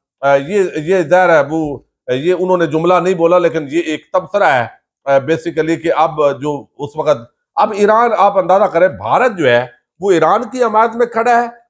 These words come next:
और अमेरिका और मगरबी ममालक और अरब ममालक जो है, वो पाकिस्तान के मौक़िफ़ की तायीद कर रहे हैं। तो कहीं ऐसा तो नहीं कि पाकिस्तान दानिस्ता या ना दानिस्ता, ये दोनों ममालक, ये बैनुल अक़वामी जो प्रॉक्सीज हैं,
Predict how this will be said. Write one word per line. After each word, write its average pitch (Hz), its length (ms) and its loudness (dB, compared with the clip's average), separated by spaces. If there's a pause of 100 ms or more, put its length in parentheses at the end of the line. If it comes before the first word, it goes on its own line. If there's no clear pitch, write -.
(160)
और 180 140 4
अमेरिका 240 680 2
और 190 400 0
मगरबी 269 400 0
ममालक 165 600 0 (180)
और 180 160 2
अरब 233 460 0
ममालक 170 380 0
जो 165 180 -2
है, 151 320 0 (260)
वो 170 200 -2
पाकिस्तान 170 800 -2
के 139 460 -2
मौक़िफ़ 123 480 0
की 135 240 -6
तायीद 123 500 0
कर 117 120 2
रहे 147 140 2
हैं। 135 280 0 (260)
तो 165 60 -4
कहीं 175 360 0 (100)
ऐसा 214 380 2
तो 254 160 -4
नहीं 202 440 -2 (480)
कि 170 40 -8
पाकिस्तान 156 800 0
दानिस्ता 180 580 2
या 190 180 0
ना 208 240 2
दानिस्ता, 160 460 0
ये 151 160 -4
दोनों 185 360 -2
ममालक, 110 420 0 (460)
ये 185 460 2
बैनुल 165 380 0
अक़वामी 226 480 0
जो 208 160 -2
प्रॉक्सीज 185 600 -4
हैं, 107 220 -4